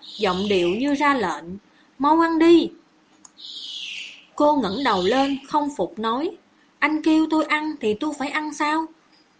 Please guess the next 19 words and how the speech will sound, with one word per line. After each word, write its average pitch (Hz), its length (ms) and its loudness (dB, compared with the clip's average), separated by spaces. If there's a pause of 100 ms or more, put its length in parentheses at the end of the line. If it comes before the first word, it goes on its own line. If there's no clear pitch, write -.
(120)
Vậy 202 260 -2
tôi 320 180 0
còn 226 200 0
mặt 208 180 -6
mũi 196 300 -2
gì 262 120 2
nữa?" 208 320 -2 (840)
Đến 269 280 -2
chết, 330 220 2 (340)
vẫn 190 200 -6
còn 196 300 -2
sĩ 175 160 -8
diện, 185 440 -4 (340)
đúng 311 220 -2
là 240 100 2
làm 180 320 -4
khổ 170 300 -6
thân 294 200 -2
mình. 185 180 -2